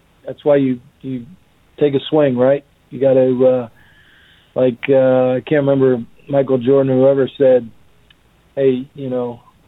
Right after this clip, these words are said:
uh, you gotta shoot the ball to see if you make it or miss it."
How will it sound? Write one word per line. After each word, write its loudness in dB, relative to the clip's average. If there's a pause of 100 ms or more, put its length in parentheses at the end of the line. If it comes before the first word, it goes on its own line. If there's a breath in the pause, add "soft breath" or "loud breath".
(120)
uh, -6 (520)
you -12
gotta 2
shoot 0
the 0
ball 2
to -8 (100)
see -2
if -4
you -8
make -2
it -4
or -8
miss -4
it." -10